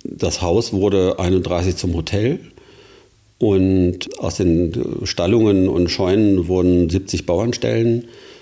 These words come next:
Das Haus war trotz allem immer noch Dorfmittelpunkt, weil es gab auch von Anfang an hier einen Konsum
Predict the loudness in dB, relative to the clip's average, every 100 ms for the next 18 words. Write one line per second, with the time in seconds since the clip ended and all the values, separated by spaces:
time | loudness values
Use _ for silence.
0 | -8 -4 -2 -2 0 0 0 -2 0 -2
1 | -4 -6 -6 -6 -8 -2 0 0 2 2
2 | 2 0 -2 -2 -2 -2 -2 -2 -4 -2
3 | -2 -2 -4 -6 -6 -8 -4 -4 -4 -4
4 | -2 0 -2 -2 -2 0 2 2 0 -2